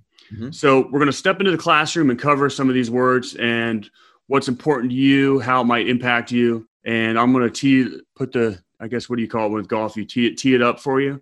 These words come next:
Speaker 2: and let
Speaker 1: Okay.
Speaker 2: you talk about briefly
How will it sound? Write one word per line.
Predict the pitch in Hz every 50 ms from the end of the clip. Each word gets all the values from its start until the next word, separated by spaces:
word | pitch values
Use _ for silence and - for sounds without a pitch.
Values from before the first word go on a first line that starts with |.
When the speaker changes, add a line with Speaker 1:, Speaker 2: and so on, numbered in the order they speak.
| _ _ _ _ _ _ _ _
Speaker 2:
and | 104 113 113 113
let | 120 123
Speaker 1:
Okay. | 104 107
Speaker 2:
you | 123 120
talk | - 131 123 123 120 -
about | 120 123 120 117 110 92 90
briefly | 120 127 131 147 156 156 - 123 113 107 107 104 104